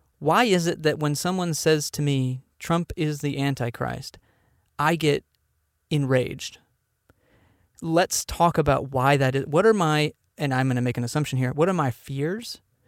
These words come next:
What are my concerns? What are my beliefs? There's a whole narrative underneath that. And I think that's doing that.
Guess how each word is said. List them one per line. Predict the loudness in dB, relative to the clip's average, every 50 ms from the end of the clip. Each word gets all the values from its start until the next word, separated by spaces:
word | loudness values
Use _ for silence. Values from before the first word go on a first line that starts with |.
| _ _ _ _ _ _ _ _ _ _ -12
What | -2 0 2 4 4
are | 4
my | 2 2 0 0 -2
concerns? | -2 -6 -6 -6 -4 -4 -2 -2 -2 -2 -2 -4 -4 -6 -10 -16 _ _ _ _ _ _ _ _ _ _ -2
What | 0 2 4
are | 4
my | 2 2 0
beliefs? | 0 -2 -2 -2 0 0 -2 -2 -2 -4 -6 -6 -8 -14 _ _ -10 2
There's | 2 4 4 6
a | 4 2
whole | 2 0 0 2 4 4 4 4
narrative | 4 6 6 6 6 6 6 2 0 -2 -2
underneath | -2 -2 0 0 0 0 0 0 -2 -4
that. | -8 -12 -12 -14 -18 _ _ _ _ _ _ _ _ _ _ -4
And | -2 0 0
I | 2
think | 0 0 0 2
that's | 2 2 2 2 -2 -8
doing | -2 0 2 2 4 2 2 2
that. | 0 0 -2 -8